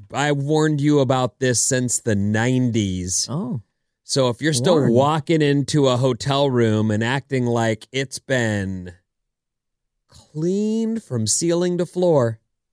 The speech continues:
Speaker 1: wall to wall.
Speaker 2: Yeah, it's totally clean.
Speaker 1: You are
Speaker 2: Fine.
Speaker 1: kidding yourself.
Speaker 2: And I will continue to kid myself.
Speaker 1: You, this story goes, this is from the New York Post, by the way, but I believe every word of it.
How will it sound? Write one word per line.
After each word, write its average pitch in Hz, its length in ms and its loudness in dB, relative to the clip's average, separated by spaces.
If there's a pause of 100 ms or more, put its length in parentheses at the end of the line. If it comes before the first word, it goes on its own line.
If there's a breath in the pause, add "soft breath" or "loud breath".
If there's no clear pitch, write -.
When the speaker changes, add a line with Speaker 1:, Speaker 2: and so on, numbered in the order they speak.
(460)
Speaker 1:
wall 135 400 0
to 170 80 2
wall. 160 540 0
Speaker 2:
Yeah, 156 180 0 (120)
it's - 180 -20
totally 131 320 -4
clean. 113 340 -8 (140)
Speaker 1:
You 139 300 2
are 120 100 2
Speaker 2:
Fine. 117 180 -2
Speaker 1:
kidding 135 340 0
yourself. 85 640 -4 (400)
Speaker 2:
And 127 120 -6
I 127 100 -4
will 117 140 -4
continue 175 480 -4
to 175 60 -6
kid 160 220 -6
myself. 117 460 -10 (1300)
Speaker 1:
You, 220 280 2 (120)
this 170 240 2
story 170 400 2
goes, 131 380 2
this 131 180 -2
is 127 60 -2
from 131 200 2
the 113 80 2
New 104 120 2
York 101 240 0
Post, 92 360 -2
by 87 120 -4
the 85 120 -4
way, 82 200 -6
but 82 280 -6
I 92 180 -2
believe 87 420 -4
every 85 280 -4 (140)
word 90 200 -2
of 78 100 -10
it. 82 180 -6